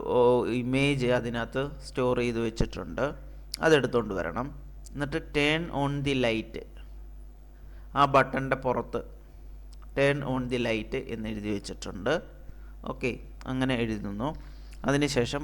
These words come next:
ബട്ടൺ ക്ലോസ് ചെയ്യുന്നു. പിടികിട്ടിയോ? അതായത് ഇവിടെ നമ്മുടെ document-ിലെ get element ഐ ഡി, ഐ ഡി ഏതാണ്?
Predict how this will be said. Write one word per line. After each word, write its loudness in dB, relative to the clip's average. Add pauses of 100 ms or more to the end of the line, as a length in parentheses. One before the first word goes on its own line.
ബട്ടൺ -2 (380)
ക്ലോസ് 2
ചെയ്യുന്നു. -10 (580)
പിടികിട്ടിയോ? 4 (580)
അതായത് 10 (640)
ഇവിടെ 8 (240)
നമ്മുടെ 10 (120)
document-ിലെ 6 (520)
get 0 (100)
element 4 (120)
ഐ 4 (140)
ഡി, 4 (220)
ഐ 6 (120)
ഡി 6 (100)
ഏതാണ്? 4